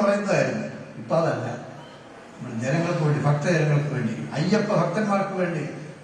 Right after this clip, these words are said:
റോഡിൽ ഇറങ്ങാൻ കഴിഞ്ഞു എന്നുള്ളത് എന്നെ സംബന്ധിച്ചോളം വ്യക്തിപരമായി എൻ്റെ ഈ അറുപത്തിയാറ് വർഷക്കാലത്തിനിടയ്ക്ക് ഏറ്റവും വലിയ കാര്യമായിരുന്നു. രണ്ടായിരത്തി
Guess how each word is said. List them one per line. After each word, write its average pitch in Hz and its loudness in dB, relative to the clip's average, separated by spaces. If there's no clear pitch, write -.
റോഡിൽ 156 0
ഇറങ്ങാൻ 160 2
കഴിഞ്ഞു 160 2
എന്നുള്ളത് 151 4
എന്നെ 208 6
സംബന്ധിച്ചോളം 208 4
വ്യക്തിപരമായി 208 2
എൻ്റെ 180 -2
ഈ - -4
അറുപത്തിയാറ് 202 2
വർഷക്കാലത്തിനിടയ്ക്ക് 190 0
ഏറ്റവും 285 4
വലിയ 240 0
കാര്യമായിരുന്നു. 202 4
രണ്ടായിരത്തി 160 2